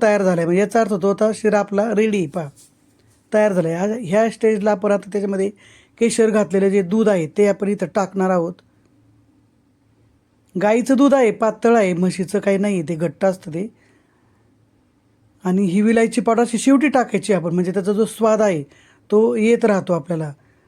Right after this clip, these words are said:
अगोदर जर टाकलं तर स्वाद त्याचा निघून जातो. मग एकदम शेवटच्या स्टेजला ह्या दोन गोष्टी करायच्यात.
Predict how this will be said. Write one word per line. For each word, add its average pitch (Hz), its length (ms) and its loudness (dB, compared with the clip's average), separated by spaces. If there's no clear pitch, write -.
अगोदर 208 380 2
जर 214 180 0
टाकलं 214 360 -2
तर 214 40 0
स्वाद 214 300 0
त्याचा 214 200 0
निघून 220 320 2
जातो. 170 260 -2
मग 143 160 -8
एकदम 214 280 2
शेवटच्या 226 500 2
स्टेजला 214 380 0
ह्या 190 120 4
दोन 190 240 2
गोष्टी 185 280 -4
करायच्यात. 175 440 -4